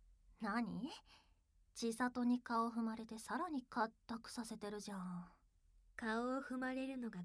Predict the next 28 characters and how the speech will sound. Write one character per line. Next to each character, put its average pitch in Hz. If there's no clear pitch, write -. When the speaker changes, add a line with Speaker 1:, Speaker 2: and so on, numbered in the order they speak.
Speaker 2:
快 240
感 311
な 370
の？ 330
Speaker 1:
こ 294
ん 285
な 285
変 285
態 277
男 285
の 202
く 185
せ 247
し 247
て、 247
女 170
子 175
会 190
に 196
よ 190
く 370
も 247
参 190
加 190
で 208
き -
た 220
わ 175